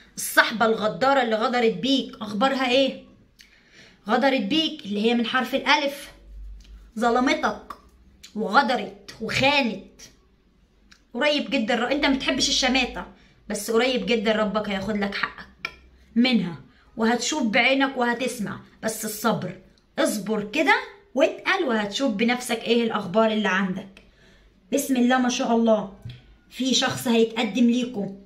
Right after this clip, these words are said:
او شخص ناوي يتقدم، هترفضوه ولازم يترفض. ليه؟ علشان شخص ب-، هي-، شخص بيسمع كلام امه،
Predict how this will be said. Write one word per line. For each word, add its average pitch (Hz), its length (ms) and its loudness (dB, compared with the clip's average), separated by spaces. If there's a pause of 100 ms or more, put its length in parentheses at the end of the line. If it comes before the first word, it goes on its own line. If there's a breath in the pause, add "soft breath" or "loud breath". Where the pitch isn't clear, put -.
(320 soft breath)
او 226 140 4
شخص - 580 -4
ناوي 254 360 2
يتقدم، 226 680 -2
هترفضوه 226 920 0 (1040)
ولازم 262 600 4
يترفض. 240 580 0
ليه؟ 311 380 2 (260)
علشان 208 320 -2
شخص - 420 -6 (180)
ب-، 202 220 0 (200 loud breath)
هي-، 214 420 0
شخص - 500 0
بيسمع 269 360 0
كلام 247 320 2
امه، 208 440 2